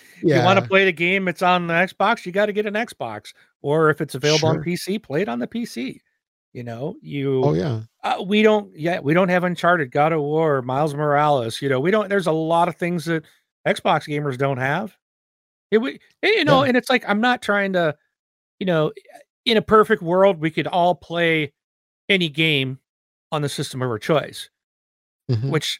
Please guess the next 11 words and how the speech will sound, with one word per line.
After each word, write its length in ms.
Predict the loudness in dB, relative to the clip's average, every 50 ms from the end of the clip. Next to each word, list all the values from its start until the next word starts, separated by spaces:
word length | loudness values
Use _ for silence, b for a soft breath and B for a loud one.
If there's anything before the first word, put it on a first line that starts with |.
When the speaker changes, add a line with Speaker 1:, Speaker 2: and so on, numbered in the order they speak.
| _ -2
Speaker 1:
I 120 | -2 -2
believe 340 | -2 -2 -2 0 0 0 0
is 120 | -2 -2
what 160 | -4 -6 -6
Microsoft 540 | -4 -6 -6 -4 -6 -6 -4 -4 -4 -4 -4
is 140 | -6 -8 -8
trying 560 | -10 -10 -4 -2 0 0 2 0 0 -2 -2
to 100 | -4 -2
get 240 | -2 -2 -2 -2 -4
to 400 | -4 -2 0 0 0 -2 -6 -8 _ _ _ _ _ _ _ _ _ -10
with 280 | -6 -6 -6 -6 -8